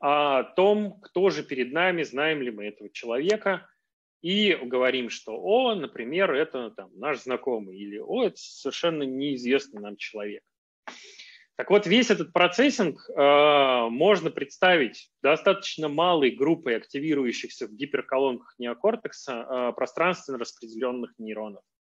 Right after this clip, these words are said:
Это вот как раз пример того, как, э, в целом происходит, э, distributed sparse кодирование в, именно в визуальном кортексе. Значит, давайте подведём, э,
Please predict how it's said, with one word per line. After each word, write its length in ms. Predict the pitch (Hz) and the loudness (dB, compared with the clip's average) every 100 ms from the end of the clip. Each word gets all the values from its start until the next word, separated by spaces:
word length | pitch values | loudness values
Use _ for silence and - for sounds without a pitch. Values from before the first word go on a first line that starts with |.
| _ _ | _ _
Это 360 | - 165 165 160 | -6 -2 0 0
вот 220 | 135 139 139 | 2 0 0
как 160 | 123 | -4
раз 160 | 139 139 | -4 -4
пример 580 | - 123 123 143 147 139 | -8 -6 -2 0 0 0
того, 320 | 117 117 135 | -2 0 -2
как, 400 | - 127 123 - | 0 0 0 -4
э, 40 | - 120 107 107 104 104 - _ _ _ _ _ | -10 -4 -2 -2 -2 -4 -8 _ _ _ _ _
в 60 | - | 0
целом 480 | 170 180 165 147 | 4 6 6 2
происходит, 760 | 135 127 - - 156 143 127 - - | 0 -2 0 4 4 4 0 -2 -8
э, 40 | 120 110 110 110 107 107 107 107 | -6 -4 -4 -4 -4 -6 -6 -6
distributed 580 | 120 - 156 131 - 113 | -8 -4 -4 -4 -8 -16
sparse 420 | - - 135 117 - | -18 -2 -2 -2 -4
кодирование 680 | 127 156 196 151 120 113 107 | -2 2 4 4 0 -4 -6
в, 1040 | 104 123 147 143 127 117 107 107 131 131 _ | -4 0 2 4 2 2 -2 -6 -10 -14 _
именно 300 | 131 143 123 | -6 -4 -6
в 40 | |
визуальном 500 | 113 113 127 120 110 | -8 -2 2 2 0
кортексе. 500 | 101 113 - - - _ _ _ _ _ _ _ - - - _ _ _ _ _ _ _ _ _ _ | -6 -8 -10 -14 -20 _ _ _ _ _ _ _ -20 -20 -20 _ _ _ _ _ _ _ _ _ _
Значит, 320 | 156 151 160 - - - - - - | -4 -2 -4 -8 -20 -20 -18 -20 -4
давайте 460 | 120 151 240 190 | 2 6 4 2
подведём, 680 | - 139 151 151 208 165 131 | -2 -2 0 4 4 4 2
э, 420 | 123 127 123 113 | 4 4 4 0